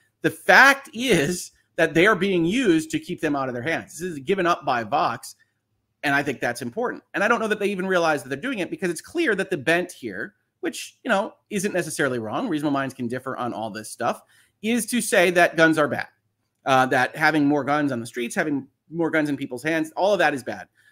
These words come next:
Uh, and certainly, as I've said, the United States, uh, h-, has societal problems with gun violence, and it is certainly within everybody's rights to say, "How should we address those?"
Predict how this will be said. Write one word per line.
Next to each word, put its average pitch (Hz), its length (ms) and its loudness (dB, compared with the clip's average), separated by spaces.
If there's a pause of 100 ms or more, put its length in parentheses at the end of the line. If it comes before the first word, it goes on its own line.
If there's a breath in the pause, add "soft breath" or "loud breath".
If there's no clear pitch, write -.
(140 soft breath)
Uh, 139 200 2
and 233 100 0
certainly, 220 280 -2
as 196 100 -4
I've 262 140 0
said, 156 260 0
the 180 40 -6
United 135 220 -4
States, 120 420 -8
uh, 120 220 -2
h-, 139 200 -16
has 123 440 -8 (220)
societal 147 460 2
problems 151 480 -2
with 139 160 -6
gun 139 220 0
violence, 147 520 -8
and 135 340 -4
it 135 80 -6
is 131 160 -6
certainly 151 280 -2
within 143 340 -2
everybody's 135 480 -2
rights 123 260 -6
to 131 140 -8
say, 123 220 -4
"How 127 200 -2
should 127 180 -10
we 113 120 -6
address 113 320 -4
those?" - 340 -20